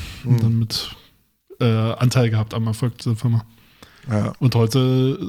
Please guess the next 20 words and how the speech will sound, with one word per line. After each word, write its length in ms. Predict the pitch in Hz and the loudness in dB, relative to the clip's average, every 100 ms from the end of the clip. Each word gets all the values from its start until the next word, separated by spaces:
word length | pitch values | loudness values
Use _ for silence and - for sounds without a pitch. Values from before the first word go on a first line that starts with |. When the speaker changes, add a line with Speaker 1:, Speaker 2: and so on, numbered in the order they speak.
| 135 | -2
Speaker 2:
sind 220 | 123 127 | -2 2
das 120 | 127 | 2
ja 100 | 135 | 2
auch 160 | 143 117 | 2 0
die, 260 | 120 117 | 0 0
die 200 | 113 113 | 2 0
teuersten 380 | 110 117 113 - | 0 0 0 2
Mikrofone, 400 | 120 120 120 120 | 0 0 0 0
die 80 | 117 | 2
man 140 | 120 117 | 2 2
so 100 | 110 | 2
kaufen 300 | 120 120 113 | 2 2 0
kann 160 | 113 | 0
und 300 | 113 113 110 | 2 -2 -4
in 160 | - 117 | -2 0
den 120 | 113 | 2
Studios 360 | 110 127 117 110 | 0 0 0 0
so 80 | 117 | 0
sehen 260 | 117 113 | 0 2
kann. 220 | 110 110 | 0 -2